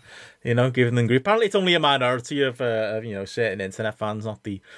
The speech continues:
four hundred or so people that quote tweeted them calling them fucking idiots for, uh, not understanding what they've bought or, uh,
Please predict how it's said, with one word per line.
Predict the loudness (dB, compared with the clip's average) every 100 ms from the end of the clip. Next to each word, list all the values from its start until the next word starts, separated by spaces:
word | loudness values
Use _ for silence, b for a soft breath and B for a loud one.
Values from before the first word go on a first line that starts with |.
| B _
four | 4 8 8
hundred | 6 2 2
or | 0
so | 2 0
people | 0 -4 -2
that | -4 -2
quote | -2 -2
tweeted | -6 -10
them | -10 -6
calling | -4 -4
them | -8
fucking | -10 -4 -4 -2 -6
idiots | -4 -6 -8 -12
for, | -8 -4 -4
uh, | -4 -8 b b b b -16
not | -10
understanding | -2 0 0 -2 -4 -6
what | -8 -6
they've | -8 -4
bought | -4 -4 -6
or, | -8 -6 -6
uh, | -6